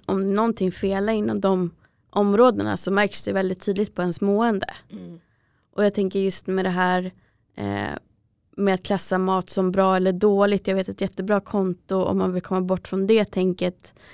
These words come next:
Speaker 1: eh, som också ska länka i beskrivningen.
Speaker 2: Mm.
Speaker 1: Det är en kille som heter Marcus, jag tror den heter Mackans kost och han har även koststudion.
Speaker 2: Mhm.
Speaker 1: Och han pratar väldigt mycket om att, ja, men det är klart man ska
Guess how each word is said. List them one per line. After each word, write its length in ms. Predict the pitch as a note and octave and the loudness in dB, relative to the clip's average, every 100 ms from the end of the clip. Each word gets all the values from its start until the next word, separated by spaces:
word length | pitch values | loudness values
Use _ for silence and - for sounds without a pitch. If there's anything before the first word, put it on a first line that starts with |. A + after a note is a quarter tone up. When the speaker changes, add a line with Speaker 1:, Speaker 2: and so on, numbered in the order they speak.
| - - _ | -20 -20 _
Speaker 1:
eh, 420 | - F#3+ F#3+ G3+ G3+ | -6 -2 -2 -2 -4
som 180 | - | -4
också 160 | F#3 F#3 | -4 -4
ska 180 | - F3+ | -4 -2
länka 440 | F#3+ G3 F#3 - | 2 2 0 -2
i 40 | F#3+ | -2
beskrivningen. 760 | F#3+ - A3+ F#3+ G3 G#3 G3+ F#3 | -2 0 0 0 0 -2 -2 -4
Speaker 2:
Mm. 240 | G3+ F#3 E3+ - | -6 -4 -4 -2
Speaker 1:
Det 60 | |
är 20 | |
en 60 | F#3+ | 0
kille 200 | G3+ G3 | 2 2
som 100 | F3+ | 2
heter 120 | F#3 | 0
Marcus, 440 | G3 G#3+ G3+ F3 F#3+ | 0 0 0 -4 -4
jag 80 | - | -8
tror 120 | - | -6
den 80 | F#3+ | -4
heter 160 | F#3 | -4
Mackans 680 | F#3 F#3+ - _ F#3 F#3 F#3 | -4 -4 -8 _ -6 -6 -6
kost 500 | - - A3+ - - | -10 -6 -4 -4 -8
och 220 | - F#3+ - | -12 -14 -8
han 180 | F#3+ | -4
har 220 | F#3 F3+ F#3 | -2 0 0
även 240 | F#3 F3+ | 0 -4
koststudion. 1000 | - G#3 - - - B3 A#3 F#3+ C2+ C#2+ G3+ | -6 -6 -6 -8 -2 2 2 0 -6 -8 -8
Speaker 2:
Mhm. 320 | A#3+ C#4 G4 A#3 | -8 -6 -4 -2
Speaker 1:
Och 60 | |
han 140 | A#3+ B3 | -2 0
pratar 280 | A#3 - | -2 -2
väldigt 320 | E3+ F3 F3 F#3+ | -2 -2 -2 -4
mycket 260 | F3+ - | -6 -4
om 160 | F3+ F3+ | -2 -2
att, 300 | F3+ - - - _ _ _ _ - | -2 -6 -20 -20 _ _ _ _ -6
ja, 80 | |
men 120 | G#3+ G#3+ | -2 -2
det 60 | |
är 20 | |
klart 340 | A3 A3 F#3 - | -2 -4 -4 -4
man 180 | F3 E3+ | -6 -6
ska 340 | - F3 F3 | -4 -4 -4